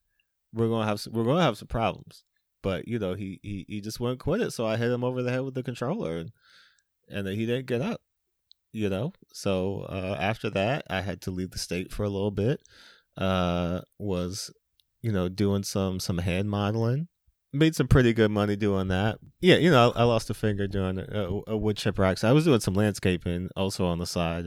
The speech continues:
Yeah, I, I, I guess why. See why they wouldn't wanna keep me on for hand modeling after that. But, you know, eventually it worked out, and I, and I ended up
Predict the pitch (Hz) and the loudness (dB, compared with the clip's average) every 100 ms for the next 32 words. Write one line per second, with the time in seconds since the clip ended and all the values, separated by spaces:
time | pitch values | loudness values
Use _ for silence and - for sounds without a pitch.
0 | 85 80 85 87 - 92 87 92 95 - | -8 -6 -4 -4 -4 -8 -8 -8 -8 -10
1 | 85 85 87 - - - - - - 120 | -8 -2 -2 -4 -20 -20 -18 -2 4 8
2 | 101 101 98 95 95 92 - 90 101 92 | 8 8 6 4 2 0 0 -2 0 -2
3 | 92 92 95 92 90 87 87 90 85 - | 0 0 0 0 -2 -2 -4 -4 -6 -6
4 | 87 90 90 101 98 147 147 151 113 120 | -6 -6 -2 0 0 0 -2 0 0 2
5 | 202 - 151 131 127 139 135 135 139 123 | 0 0 2 2 2 0 0 2 0 0
6 | 131 131 120 117 131 131 139 139 135 | -2 -2 -4 -4 -2 -2 -4 -4 -4